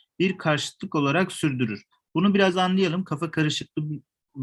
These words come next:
yola-, yol, e, pardon, yol açabilecek bir cümle burası. Şimdi benim anladığım buradan şu aslında. Otizmi, e, bunların arasında bir yere yerleştiriyor. Yani biz evet bu çocuğun bir ihtiyacı olduğunu görüyoruz.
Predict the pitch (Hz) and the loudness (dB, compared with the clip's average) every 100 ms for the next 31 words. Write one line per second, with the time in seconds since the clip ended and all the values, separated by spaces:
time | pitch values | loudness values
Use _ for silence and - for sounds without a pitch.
0 | 156 160 147 139 143 139 127 131 131 127 | -2 2 2 2 0 -2 -2 0 0 -2
1 | 117 117 113 113 110 135 117 143 165 120 | -2 -2 -2 -4 -2 -2 -2 -4 -8 -8
2 | 127 151 147 135 151 139 139 151 151 123 | -2 0 0 -2 -2 0 0 0 -2 -6
3 | 113 117 113 107 110 117 - 214 _ _ | 0 2 2 0 -4 -4 -2 -4 _ _
4 | _ - 208 175 185 233 214 196 180 185 | _ 2 4 6 8 8 8 6 6 4
5 | 180 214 196 233 - 202 147 - 131 131 | 4 4 6 6 6 4 2 0 0 0
6 | 170 160 - 254 190 170 233 - - 151 | 0 0 2 2 2 0 -2 -6 -8 -2
7 | 156 156 156 185 214 233 185 160 - 190 | 0 0 2 4 6 4 4 -2 -2 -4
8 | 196 180 180 190 160 131 120 117 - 113 | 0 4 4 4 4 2 0 -4 -8 -6
9 | 120 131 165 185 156 - _ _ 139 160 | -2 2 2 0 -4 -8 _ _ 0 4
10 | 226 226 - 185 190 170 185 - 190 175 | 4 4 -2 4 4 4 -2 0 2 2
11 | 160 170 160 185 165 170 170 139 135 131 | 0 -2 0 2 4 2 0 0 -2 0
12 | 156 185 185 175 226 | 0 2 0 0 -6